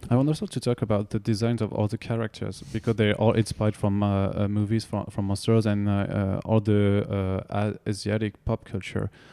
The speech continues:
Uh, what's your link, uh, personally to, uh, Asian pop culture first?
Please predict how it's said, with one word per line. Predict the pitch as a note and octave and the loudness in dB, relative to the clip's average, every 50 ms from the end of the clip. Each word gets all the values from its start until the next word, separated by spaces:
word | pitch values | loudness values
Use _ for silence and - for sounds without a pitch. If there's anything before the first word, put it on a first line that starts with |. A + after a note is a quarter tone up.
| - - - | -18 -8 -4
Uh, | A#2 G#2 | -2 -2
what's | - - A#2+ C3 - - - | 2 2 2 2 2 4 2
your | A#2 A2 | 4 4
link, | A2 A2 A2+ A#2 A2+ - - - - - | 6 6 6 4 2 -2 -8 -16 -10 -6
uh, | A2 G#2+ G#2+ - | -4 -4 -4 -2
personally | - - A#2 A2 - A#2 A2 A2 A2+ A2+ | -2 -2 0 0 0 0 0 2 0 0
to, | - - A2+ G#2+ G#2+ G#2+ G2+ | -2 -2 -2 0 2 2 0
uh, | - - G#2 | 0 0 -2
Asian | G#2 G2 G2+ G#2+ G#2 G#2+ | -2 -2 -2 -4 -4 -4
pop | - - G#2+ - - | -4 -6 -6 -4 -4
culture | G#2+ G2+ - - A#2 A2+ A#2+ A#2+ - | -4 -4 -2 -2 -2 -2 -2 -4 -8
first? | - - A2+ A#2+ - - | -8 -6 -6 -6 -6 -8